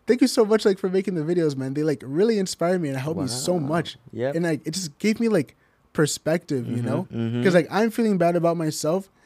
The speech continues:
Speaker 1: but, like, something as little as posting a video on Instagram
Speaker 2: Yep.
Speaker 1: goes a long
Speaker 2: Goes a
Speaker 1: way,
Speaker 2: long way,
Speaker 1: you
Speaker 2: yep.
Speaker 1: know? A small D M goes a long way.
Speaker 2: Mm-hmm.
Speaker 1: A small motivational message goes a long way. A small
Speaker 2: Absolutely,
Speaker 1: thank you
Speaker 2: bro.
Speaker 1: goes
Speaker 2: Yep.
Speaker 1: a long way,
Speaker 2: It's the
Speaker 1: you
Speaker 2: little
Speaker 1: know?
Speaker 2: things,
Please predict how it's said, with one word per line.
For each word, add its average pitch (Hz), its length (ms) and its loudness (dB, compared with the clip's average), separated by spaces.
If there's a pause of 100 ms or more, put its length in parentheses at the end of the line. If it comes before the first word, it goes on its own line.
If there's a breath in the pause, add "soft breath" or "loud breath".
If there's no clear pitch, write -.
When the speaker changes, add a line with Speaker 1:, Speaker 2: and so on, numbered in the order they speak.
(160 soft breath)
Speaker 1:
but, 165 160 2
like, 165 160 4
something 214 340 -2
as 185 140 0
little 165 280 2
as 135 140 -2
posting 165 500 -2
a 151 60 -2
video 143 260 -2
on 123 100 -6
Instagram 143 380 -4
Speaker 2:
Yep. 139 100 0
Speaker 1:
goes 135 160 -2
a 135 60 -4
long 131 340 -4
Speaker 2:
Goes 123 100 -2
a 101 40 -2
Speaker 1:
way, 92 60 0
Speaker 2:
long 101 260 -4
way, 98 160 -4
Speaker 1:
you 92 120 -2
Speaker 2:
yep. - 20 0
Speaker 1:
know? 151 220 0
A 156 80 -6
small 185 360 0
D 165 220 -2
M 165 180 2
goes 151 180 0
a 147 60 -2
long 135 420 -4
way. 127 220 -2
Speaker 2:
Mm-hmm. 110 360 -8
Speaker 1:
A 139 40 -4
small 175 320 0
motivational 151 640 0
message 131 340 -8
goes 139 200 -6
a 131 40 -8
long 127 360 -8
way. 120 120 -10
A 120 80 -10
small 104 260 -2
Speaker 2:
Absolutely, 104 440 -2
Speaker 1:
thank 92 60 -2
you - 60 -4
Speaker 2:
bro. 92 260 -6 (160)
Speaker 1:
goes 147 100 2
Speaker 2:
Yep. 143 80 0
Speaker 1:
a - 20 -2
long 135 300 -4
way, 123 140 -8
Speaker 2:
It's 123 140 -10
the 110 140 -6
Speaker 1:
you - 20 2
Speaker 2:
little 127 240 2
Speaker 1:
know? 95 40 -8
Speaker 2:
things, 101 320 -4